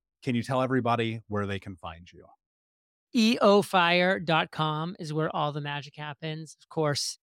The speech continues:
Speaker 2: Entrepreneurs on Fire is a pretty cool podcast you can listen to. And I see the book over Michael's right shoulder, and I appreciate that, brother. But, uh,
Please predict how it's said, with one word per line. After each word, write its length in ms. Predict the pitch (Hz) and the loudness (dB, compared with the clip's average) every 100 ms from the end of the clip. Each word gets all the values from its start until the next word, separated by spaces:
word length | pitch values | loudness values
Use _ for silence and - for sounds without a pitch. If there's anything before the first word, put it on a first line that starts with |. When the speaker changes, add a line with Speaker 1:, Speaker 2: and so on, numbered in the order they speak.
| _ _ _ 175 | _ _ _ 0
Speaker 2:
Entrepreneurs 560 | 160 - 156 151 147 | 0 0 -2 0 -2
on 220 | 180 147 | -4 -6
Fire 340 | 139 151 143 170 | -4 -2 0 0
is 100 | 156 | -2
a 60 | |
pretty 260 | 151 170 151 | -4 -2 -2
cool 240 | - 151 | -2 -4
podcast 560 | 143 143 139 - 156 - | -4 -6 -6 -8 -10 -10
you 80 | 156 | -14
can 160 | 151 | -12
listen 240 | 143 139 151 | -10 -10 -10
to. 260 | - 185 208 | -6 -2 0
And 300 | 185 151 147 - - _ _ _ - | 0 0 0 -4 -16 _ _ _ 0
I 100 | 175 | 0
see 180 | - 202 | 2 2
the 120 | 175 | 2
book 440 | 135 175 185 - - - - | 4 4 4 0 -14 -14 2
over 600 | 170 165 165 165 156 165 | 6 6 8 8 6 4
Michael's 580 | 180 160 165 165 160 151 | 2 2 4 2 2 0
right 340 | 165 156 170 | -2 0 0
shoulder, 460 | - 170 156 156 190 | -2 -2 -2 0 -2
and 100 | 180 | -2
I 260 | 156 151 - | -4 -6 -8
appreciate 720 | 156 - 180 165 - 160 151 | -10 -6 -4 -4 -2 -2 -2
that, 260 | 151 151 139 | -2 -2 -4
brother. 380 | 147 143 180 | -8 -6 -6
But, 280 | 160 143 139 | -6 -6 -6
uh, 300 | 165 147 143 | -6 -6 -6